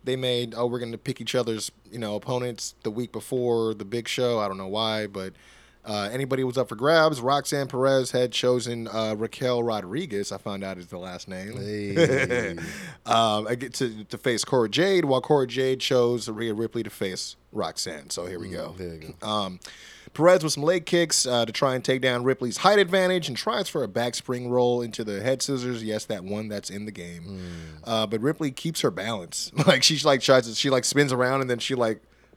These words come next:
Speaker 1: flips her. She just, like, stand there. <laughs>
Speaker 2: That's what's up.
Speaker 1: Yeah, I was like, "Thank you."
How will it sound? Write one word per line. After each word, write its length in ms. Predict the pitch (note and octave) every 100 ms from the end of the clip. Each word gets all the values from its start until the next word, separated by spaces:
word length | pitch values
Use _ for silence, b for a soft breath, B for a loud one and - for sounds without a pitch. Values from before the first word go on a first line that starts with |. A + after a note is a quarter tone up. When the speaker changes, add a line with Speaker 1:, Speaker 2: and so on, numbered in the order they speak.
| -
Speaker 1:
flips 240 | C#3 C3+
her. 80 | C3+
She 140 | B2+
just, 200 | A#2 G#2+
like, 180 | G2+ F#2+
stand 340 | - G2 G2 F2+
there. 240 | D#2+ - -
<laughs> 160 | - -
Speaker 2:
That's 120 | -
what's 180 | - -
up. 160 | F2 E2+
Speaker 1:
Yeah, 260 | - A#2 A2+
I 40 |
was 140 | C3+ C3
like, 160 | G#2+
"Thank 300 | - A#2+ -
you." 160 | D#2 F2